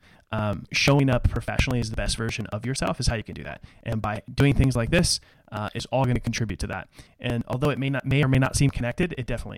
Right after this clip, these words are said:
is. So Elizabeth, definitely appreciate you, you know, talking about this topic. Gratitude is a new one that we have not talked about before.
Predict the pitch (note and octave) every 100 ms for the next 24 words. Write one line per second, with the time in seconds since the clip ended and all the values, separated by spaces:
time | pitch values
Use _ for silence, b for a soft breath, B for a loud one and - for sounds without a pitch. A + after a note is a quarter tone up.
0 | - G#2 - B B B B B2+ A#2+ C#3
1 | C#3+ C3 - - D#3+ - C#3 C#3 B2 A#2+
2 | A#2 - A#2 A2+ G#2+ - B2 B2 A#2+ -
3 | - A2 - A#2+ - C3 A#2+ C3+ C#3+ C3
4 | A#2 G#2+ - D#3+ - D#3+ - D3+ - B2
5 | C#3+ C3+